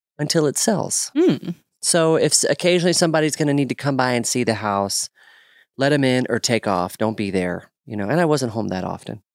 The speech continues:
Speaker 1: Well, the house didn't sell for two
Speaker 2: Oh my gosh.
Speaker 1: years. So I got to live rent-free. That was a huge, huge gift because how do you live on coffee shop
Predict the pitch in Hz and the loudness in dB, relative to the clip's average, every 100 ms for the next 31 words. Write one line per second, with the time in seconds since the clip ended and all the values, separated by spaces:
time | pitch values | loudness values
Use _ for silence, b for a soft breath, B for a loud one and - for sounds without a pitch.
0 | _ _ _ _ _ _ _ 139 143 180 | _ _ _ _ _ _ _ -2 2 2
1 | 170 147 - 139 - 101 - - 127 123 | 2 0 2 0 0 -4 -2 0 2 2
2 | 120 90 180 104 113 214 196 - - - | 2 2 4 4 4 4 4 2 0 0
3 | - - - _ _ - - - 156 151 | 0 -2 -6 _ _ -2 2 4 4 2
4 | 147 185 190 202 - 143 117 113 135 147 | 2 2 2 0 2 0 0 2 4 4
5 | 101 98 101 - - _ _ _ _ - | 2 0 -6 -14 -18 _ _ _ _ -4
6 | 113 147 - - - 156 120 95 95 110 | 0 2 0 -2 0 2 2 2 -2 -6
7 | - 135 147 180 165 131 - - - 165 | -2 0 2 2 2 0 -4 -10 -4 0
8 | 175 175 165 160 147 - - _ - - | 2 4 4 4 2 -4 -10 _ -16 -10
9 | - 214 185 135 - 120 78 - - - | 0 2 4 2 0 0 0 -6 -16 -4
10 | 127 - 143 165 165 131 127 135 - 110 | -2 0 0 2 0 0 2 2 2 2
11 | 110 107 104 B B B - 147 139 135 | 2 0 -6 B B B -2 0 0 0
12 | 131 113 | 2 0